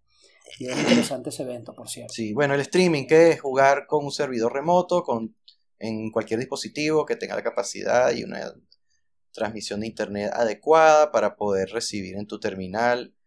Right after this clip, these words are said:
Speaker 2: solamente la transmisión de video y bueno, tú das los, los comandos desde el control. Eh, todos sabemos que el problema ha sido el lag, el, el, el input lag. Y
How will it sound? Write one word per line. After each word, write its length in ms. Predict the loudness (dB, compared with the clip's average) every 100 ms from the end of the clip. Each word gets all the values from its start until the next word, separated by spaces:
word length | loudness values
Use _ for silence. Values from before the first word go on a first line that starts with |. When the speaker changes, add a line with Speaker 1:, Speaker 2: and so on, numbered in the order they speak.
| _ _
Speaker 2:
solamente 580 | -8 -4 -2 -4 -4 -4
la 80 |
transmisión 340 | -4 -8 -10 -8
de 100 | -4
video 440 | -2 0 2 2
y 80 | 0
bueno, 240 | -4 -6 -10
tú 140 | -10 -6
das 140 | -6
los, 220 | -6 -8 -10
los 320 | -8 -8 -8 _ _
comandos 840 | -6 -4 -4 -6 -10 -14 -20 _ _
desde 240 | -8 -8
el 80 | -12
control. 540 | -14 -14 -4 -2 -4 -8 _ _ _ _ _ _
Eh, 360 | -2 0 -2 0
todos 220 | -2 0
sabemos 260 | -2 -2 -4
que 100 | -6
el 140 | -4
problema 320 | -4 -2 -4
ha 20 | -6
sido 200 | -4 -4
el 160 | 0
lag, 320 | 4 4 4 -2 -20 _ _ _ _
el, 360 | -6 -4 -4 -8 -12
el, 180 | -14 -10
el 120 | -8
input 360 | -8 -6 -8 -2
lag. 260 | 0 0 -6 _ _ _ _ _ _ _ _ _ _ -10
Y 640 | -6 -4 -4 -4 -8